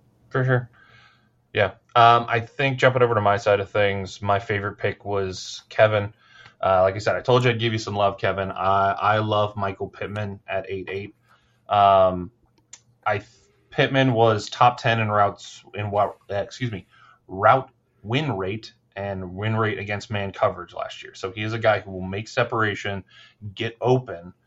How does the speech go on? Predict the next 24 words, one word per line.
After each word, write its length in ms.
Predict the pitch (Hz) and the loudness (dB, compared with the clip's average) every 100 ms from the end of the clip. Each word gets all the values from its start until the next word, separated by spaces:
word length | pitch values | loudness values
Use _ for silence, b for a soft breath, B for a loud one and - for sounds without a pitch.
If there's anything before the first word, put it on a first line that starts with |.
| _ _ _ | _ _ _
He 140 | 104 | -10
just 180 | 107 104 | -8 -6
needs 160 | 104 107 | -8 -8
a 60 | |
guy 180 | 110 98 | -2 0
who 60 | 95 | 0
will 80 | |
get 180 | 92 107 | -6 -10
them 180 | 98 92 | -10 -8
the 60 | - | -2
ball. 300 | 101 92 90 | 0 -2 -8
And 100 | 92 | -8
last 240 | 92 - | -6 -8
year 80 | 104 | -10
he 60 | 101 | -12
had 140 | 92 | -10
Sam 240 | - 87 - | -10 -8 4
Ehlinger 640 | 131 135 131 123 117 110 B B B - | 6 6 6 6 8 6 B B B -4
and, 560 | 107 104 98 101 98 92 | 0 2 0 -2 -4 -8
you 140 | 107 | -6
know, 260 | 104 98 98 | -4 -4 -6
these 240 | 95 98 | -10 -6
no-name 440 | 110 117 117 113 | 0 4 6 4
guys, 480 | 107 104 101 98 92 | 4 6 6 4 0